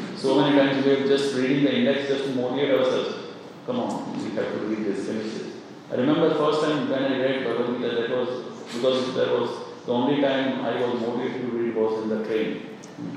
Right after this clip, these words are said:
Because that half an hour going and coming, I had nothing else to do, so I said, "This is the only time I can read for Bhagavad Gita." So I started reading that. I read it in six, seven, eight months, I'm not, uh,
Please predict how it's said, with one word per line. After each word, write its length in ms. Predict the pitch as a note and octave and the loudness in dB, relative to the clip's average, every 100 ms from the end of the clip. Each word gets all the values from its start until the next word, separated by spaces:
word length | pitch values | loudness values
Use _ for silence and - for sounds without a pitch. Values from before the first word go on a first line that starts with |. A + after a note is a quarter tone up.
| - | -8
Because 360 | A2 A2 G#2+ - | -4 -2 0 0
that 200 | A2 - | -2 -2
half 220 | A#2 C#3+ | -2 0
an 100 | C#3 | 0
hour 480 | B2+ B2+ - - - A#2 | 2 2 2 -4 -6 -2
going 220 | A#2+ C3 | 0 0
and 180 | A#2+ A#2+ | 0 -2
coming, 440 | A2+ G#2+ A2+ - - - - - - | -2 -2 -4 -8 -10 -12 -14 -14 -10
I 60 | A2+ | -6
had 80 | A2 | -2
nothing 640 | A2+ A2+ B2+ - G2+ - - - | -2 0 -2 -2 -4 -8 -10 -4
else 440 | A#2 A2+ B2 A#2+ | 0 2 2 0
to 80 | B2+ | -2
do, 140 | B2 B2+ | -2 0
so 80 | B2 | 2
I 140 | A#2 | 2
said, 260 | - G2 - - - | 0 -2 -6 -10 -2
"This 140 | B2 C3+ | 0 2
is 100 | C#3+ | 4
the 60 | |
only 260 | C3 C#3 C3+ | 4 6 6
time 300 | B2 B2 A#2 | 6 4 4
I 40 | |
can 100 | A#2+ | 4
read 260 | A#2+ A#2 A#2 | 4 4 2
for 80 | A2 | 4
Bhagavad 420 | G#2 G#2+ G#2 G2 | 4 4 2 0
Gita." 120 | - - - - | -2 -2 -6 -6
So 160 | - - - - - - - - - - | -4 -2 -4 -6 -10 -12 -12 -10 -10 -2
I 100 | A2 A2+ | 2 4
started 380 | - D3 D#3 C#3+ | 6 6 6 6
reading 220 | C#3+ D3 | 8 8
that. 320 | C3 - - - - - - - - | 8 6 2 -4 -8 -10 -14 -8 2
I 40 | |
read 320 | C3 B2 D3 F3 | 4 6 8 8
it 220 | F3+ - | 6 4
in 160 | D3+ - | 2 2
six, 200 | - - | -2 2
seven, 340 | D3 D3 D3 | 4 4 4
eight 160 | C#3+ C#3+ | 4 4
months, 200 | C#3+ C3+ | 2 2
I'm 120 | B2+ | 2
not, 380 | B2+ - - - | 2 0 -2 -4
uh, 300 | A2+ G#2+ - | -2 -2 -2